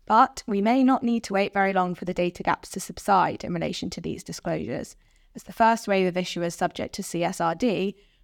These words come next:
will be reporting on F Y twenty-four in twenty twenty-five. So once issuers are required to report on some of these entity level disclosures anyway, it will make the E U Green Bond label a more accessible product.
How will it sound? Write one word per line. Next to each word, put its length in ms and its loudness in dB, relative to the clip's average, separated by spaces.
will 100 -6
be 180 0
reporting 680 0
on 300 -4
F 260 -6
Y 240 0
twenty-four 720 -2
in 180 -4
twenty 320 -8
twenty-five. 760 -4
So 220 0
once 180 2
issuers 380 0
are 40 0
required 420 2
to 120 -4
report 340 -2
on 120 -4
some 160 -4
of 80 -4
these 280 -6
entity 400 -4
level 240 -2
disclosures 600 -4
anyway, 500 -2
it 120 0
will 100 2
make 240 0
the 140 -8
E 260 2
U 40 0
Green 300 0
Bond 240 -2
label 420 -4
a 60 -4
more 260 -2
accessible 520 -8
product. 580 -6